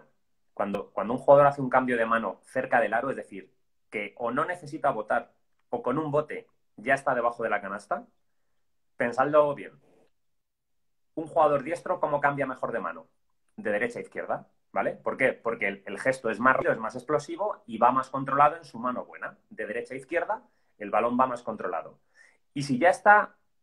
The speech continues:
o a ningún bote, porque ahora con el paso cero, después de un cambio de mano, tú puedes atacar sin bote casi desde el triple, ¿eh?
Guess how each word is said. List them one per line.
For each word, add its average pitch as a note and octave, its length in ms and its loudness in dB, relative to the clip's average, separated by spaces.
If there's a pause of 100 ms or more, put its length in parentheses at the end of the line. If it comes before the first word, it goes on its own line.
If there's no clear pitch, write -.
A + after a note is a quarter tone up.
(100)
o C3+ 280 -2
a C3 80 0
ningún C#3+ 380 -4
bote, G3+ 460 -4
porque G#2+ 220 -8
ahora B2+ 180 2
con C3+ 100 -6
el B2+ 120 -8
paso B2 280 -4
cero, D#3 340 -4 (220)
después A2 320 -8
de B2 40 -6
un A#2+ 60 -6
cambio B2 260 4
de A2 80 2
mano, D3 420 -2
tú C3+ 140 -4
puedes C#3+ 280 0
atacar A2+ 380 0
sin G2+ 200 -10
bote A2 260 -4
casi - 220 -4
desde F2+ 200 -6
el F#2 60 -14
triple, C#3 360 -8
¿eh? G#3+ 100 -8